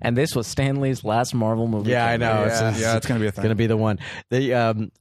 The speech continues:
Speaker 2: by the way, at, at L B C C there was a woman, uh, and it was a woman who was dressed as, uh, how Tony Stark looks like here with the silver, with the silver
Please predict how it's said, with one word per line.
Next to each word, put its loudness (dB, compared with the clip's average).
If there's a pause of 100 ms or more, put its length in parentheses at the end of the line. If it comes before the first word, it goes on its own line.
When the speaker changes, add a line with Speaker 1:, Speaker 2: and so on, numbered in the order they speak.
Speaker 2:
by 0
the 0
way, 2
at, -4
at 0
L 2
B 0
C 0
C 2
there 2
was 0
a 0
woman, 0
uh, 2
and 0
it 2
was 2
a 2
woman -2 (320)
who -2
was 0
dressed 0
as, 2 (460)
uh, 2
how 2
Tony 0
Stark 0
looks 0
like 2
here 0
with 0
the -2
silver, 0
with -2
the -2
silver 2